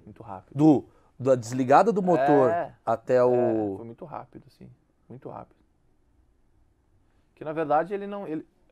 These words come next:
Speaker 1: quando, eu ac-, eu acredito que, eu sendo leigo, assim, acredito que quando se desliga as, os motores e as luzes, o cara já não tem mais o controle da, da situação, né? Digo mais em, em relação à, à altitude, né? Então, na verdade, não caiu, mas eu não sei se a gente não, não via descendo muito rápido também, assim, né?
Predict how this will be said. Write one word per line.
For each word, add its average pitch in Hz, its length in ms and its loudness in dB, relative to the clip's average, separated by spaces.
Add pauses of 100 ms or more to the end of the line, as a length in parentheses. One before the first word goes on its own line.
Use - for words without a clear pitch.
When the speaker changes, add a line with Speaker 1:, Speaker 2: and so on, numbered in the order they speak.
(100)
Speaker 1:
quando, 143 220 -12
eu 143 180 -4
ac-, 170 200 -8
eu 165 180 0
acredito 139 540 -8
que, - 100 -16
eu 107 240 -8
sendo 113 260 -10
leigo, 135 340 -4
assim, 143 260 -14 (400)
acredito 123 320 -10
que - 40 -14
quando 165 300 -6 (420)
se - 160 -16
desliga 120 400 -4
as, 113 120 -2
os 110 180 -12
motores 131 400 -6
e 180 40 0
as 175 120 -2
luzes, 190 220 -4
o 226 80 -12
cara 214 180 -2
já 202 120 -6
não 214 100 -12
tem 208 100 -8
mais 214 160 -10
o 233 60 -12
controle 214 360 -14
da, 202 140 -8
da 196 140 -10
situação, 196 420 -10
né? 135 140 -14 (440)
Digo 131 240 -8
mais 135 240 0
em, 156 340 -8
em 135 40 -10
relação 143 400 -2
à, 160 60 -2
à 147 220 -4
altitude, 139 640 -4
né? 113 120 -16 (1160)
Então, 110 200 -8
na 120 80 -2
verdade, 120 400 -2
não 147 180 -2
caiu, 139 300 2
mas 147 160 -6
eu 147 60 -6
não 151 100 -8
sei 143 160 -10
se 147 80 -12
a 151 60 -10
gente 160 140 -12
não, 147 440 -10
não 143 160 -10
via 135 100 -8
descendo 147 320 -10
muito 156 180 -10
rápido 160 420 -8
também, 113 260 -12
assim, 110 200 -18
né? 113 200 -16